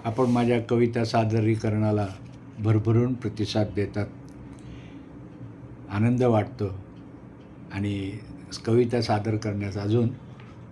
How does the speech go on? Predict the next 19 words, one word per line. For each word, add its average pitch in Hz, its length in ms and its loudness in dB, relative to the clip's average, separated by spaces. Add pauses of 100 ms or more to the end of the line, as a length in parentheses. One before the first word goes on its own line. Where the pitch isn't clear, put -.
मनालाही 113 500 6
हुरूप 107 380 0
येतो. 87 220 -4 (800)
आज 113 200 2
सादर 110 300 2
करतो 113 320 0
एक 117 260 2 (340)
छोटी 113 280 4
रचना. 117 360 4 (1160)
कवितेचं 139 500 6
शीर्षक 123 480 2
आहे 113 300 8 (540)
आनंद. 113 560 2 (1400)
जीवनाचा 147 960 6
आनंद 127 440 2
घेण्या 107 520 4 (680)
पहावे 123 540 4 (320)
जीवनाचे 110 760 2
रूप. 95 340 -10